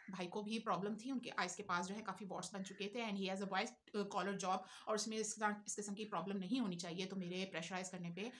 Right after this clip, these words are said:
वो मलिर कैंट में ही एडी मार्ट की तरफ हैं, doctor Tasneem Clinic, बेहतरीन clinic, बेहतरीन facility, each and everything was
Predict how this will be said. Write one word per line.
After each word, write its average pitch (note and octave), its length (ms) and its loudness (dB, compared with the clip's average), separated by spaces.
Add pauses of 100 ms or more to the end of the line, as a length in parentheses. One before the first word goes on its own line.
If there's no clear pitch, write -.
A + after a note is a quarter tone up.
(200)
वो G#3 640 2
मलिर A#3 200 2
कैंट G3+ 260 -2
में F3 200 -8
ही B3 100 -2
एडी G#3 220 2
मार्ट F3 220 2
की F#3+ 80 -6
तरफ F3 200 -6
हैं, G3+ 160 -4
doctor F3+ 200 -4
Tasneem B3+ 340 -2
Clinic, D4 440 2 (340)
बेहतरीन G#3 340 4
clinic, A#3 420 4
बेहतरीन G#3 320 0
facility, G#3+ 580 -2 (100)
each A#3+ 240 0
and A3 260 0
everything A3 720 4
was F#3+ 200 2